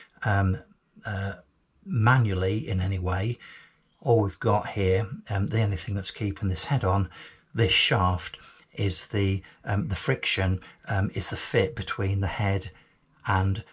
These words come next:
the shaft. So, you know, we need to make sure before we use this that that's not going anywhere.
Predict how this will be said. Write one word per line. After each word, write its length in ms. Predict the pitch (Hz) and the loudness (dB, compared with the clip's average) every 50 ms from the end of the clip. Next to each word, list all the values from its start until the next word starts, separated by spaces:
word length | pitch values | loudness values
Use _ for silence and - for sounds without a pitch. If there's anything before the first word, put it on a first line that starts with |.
| _ _ | _ _
the 100 | - 104 | -6 -2
shaft. 600 | 90 - - - 92 87 87 85 82 - - - - - - - - - - _ - | 0 2 2 2 4 4 4 2 2 -2 -8 -14 -16 -16 -18 -20 -20 -20 -20 _ -8
So, 600 | - - - - - 139 120 113 113 110 110 104 - - _ _ _ _ _ _ _ _ _ _ _ | -4 -2 0 2 4 6 6 6 6 4 2 -2 -6 -14 _ _ _ _ _ _ _ _ _ _ _
you 140 | - 120 101 | -4 -2 0
know, 240 | 101 95 95 95 - | 2 2 2 0 0
we 180 | - 113 110 104 | 0 2 2 4
need 240 | 107 117 117 104 - | 6 6 4 4 2
to 120 | - - 107 | 0 0 2
make 280 | 104 104 101 101 - | 2 2 2 0 0
sure 300 | - - - 127 98 90 | -2 0 2 2 2 2
before 300 | 82 - - - 113 98 | 0 -2 -2 -2 0 2
we 100 | 90 95 | 2 2
use 360 | 90 110 107 104 98 92 - | 2 2 2 2 2 0 -4
this 340 | - 90 87 87 82 - - - | -4 -2 -2 -2 -4 -6 -10 -6
that 360 | - 101 - 117 98 - - | -4 -2 -2 -2 -4 -4 -4
that's 260 | - 120 - - - | -4 -4 -4 -2 -2
not 200 | 110 107 - - | -2 -2 -2 0
going 320 | - 110 104 104 98 95 | 2 2 2 2 2 2
anywhere. 520 | 92 90 92 92 90 92 92 92 92 95 | 2 2 2 2 0 0 0 0 -2 -2